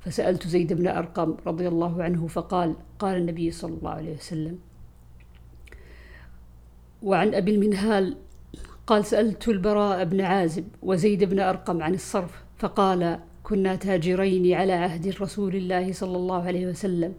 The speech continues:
فسألنا رسول الله صلى الله عليه وسلم عن الصرف، فقال:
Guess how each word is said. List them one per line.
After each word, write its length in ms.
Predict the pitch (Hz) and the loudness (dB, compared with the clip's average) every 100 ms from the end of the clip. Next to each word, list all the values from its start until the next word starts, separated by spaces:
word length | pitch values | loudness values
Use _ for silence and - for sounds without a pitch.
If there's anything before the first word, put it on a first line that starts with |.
| - - | -14 -12
فسألنا 460 | - - 190 180 175 | -6 -2 0 0 0
رسول 300 | 170 185 170 | -2 -4 0
الله 240 | 170 175 | 0 -2
صلى 160 | 175 165 | -2 -2
الله 160 | 170 | -2
عليه 160 | 175 175 | -4 -6
وسلم 340 | - 175 165 | -4 -2 -2
عن 80 | 165 | -2
الصرف، 380 | 160 190 170 - - - - | -4 -4 -6 -8 -20 -18 -10
فقال: 400 | 185 196 180 | 0 4 4